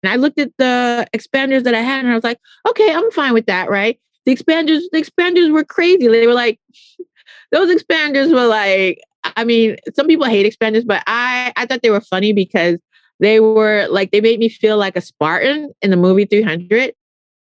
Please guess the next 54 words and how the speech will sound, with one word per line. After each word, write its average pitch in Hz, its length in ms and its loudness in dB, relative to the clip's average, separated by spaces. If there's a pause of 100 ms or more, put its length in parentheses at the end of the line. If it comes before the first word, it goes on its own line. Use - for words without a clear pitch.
(460)
'Cause 208 100 -2
they 247 80 2
were 277 80 0
basically, 302 480 0
like, 208 180 -2
these 196 180 -2
huge, 269 640 2
like, 208 320 0 (100)
things 269 340 -2
that 208 120 0
were, 180 120 2
like, 175 180 -2
attached 185 600 -10 (320)
to - 120 -4
your 185 120 2
chest, 226 500 -4
and 185 140 -2
they 190 180 2
basically 214 480 0 (140)
protected 196 460 -2
you 190 120 4
from 185 180 -6
everything. 208 300 0 (760)
They 151 100 0
kept 143 200 -4
you 156 100 2
from 147 280 -6 (340)
doing 165 180 0
a 143 40 2
yoga 262 320 0
pose 247 400 2
or 233 40 4
whatever. 226 280 0
They 190 100 0
kept - 220 -10
you - 60 -8
propped - 420 -8
up. 226 320 -4
They 277 160 0
were 285 160 -2
great, 349 340 2
you 240 80 2
know. 240 100 0
And 233 80 -2
like 233 120 -4
I 262 60 -2
said, 240 260 -4
they 202 80 0
had, 165 220 -4
like, 156 160 0
metal 254 300 -2
in 254 100 -4
them, 247 380 -2
and, 170 200 -4